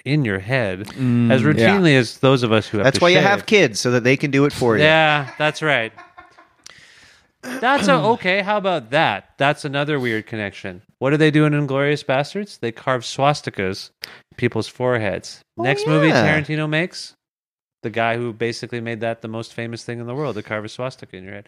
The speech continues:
Speaker 1: I'm telling you, man, I feel like, uh, all of this would be
Speaker 2: Mm.
Speaker 1: intriguing in terms of Easter egg kind of stuff, but I just,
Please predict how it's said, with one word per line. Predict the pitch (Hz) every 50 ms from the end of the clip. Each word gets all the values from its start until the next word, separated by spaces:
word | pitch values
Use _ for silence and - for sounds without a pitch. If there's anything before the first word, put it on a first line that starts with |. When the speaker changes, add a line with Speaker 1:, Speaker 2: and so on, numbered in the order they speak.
| _ _ - - _ - -
Speaker 1:
I'm | 202 214
telling | 214 240 247 254 254
you, | 233
man, | - 190 185 185 185 190
I | - 160 175
feel | 185 190 202 208 214
like, | 208 196 190 175 170 170
uh, | 202 262
all | 151 156 165 160 175 175 175 190 214 233
of | 262 233
this | 240 226 -
would | 190 202 202
be | 185 208 196
Speaker 2:
Mm. | 180
Speaker 1:
intriguing | 165 147 - - 151 151 156 175 202 226 240 226 - _ _ _ _ _ _ _ -
in | 139
terms | - - 147 143 127
of | 131 120
Easter | 139 156 - - 175
egg | 175 180 175 165
kind | - 185 180 180
of | 175
stuff, | - - 196 202 180 -
but | - 151
I | 147 151
just, | 147 180 185 156 -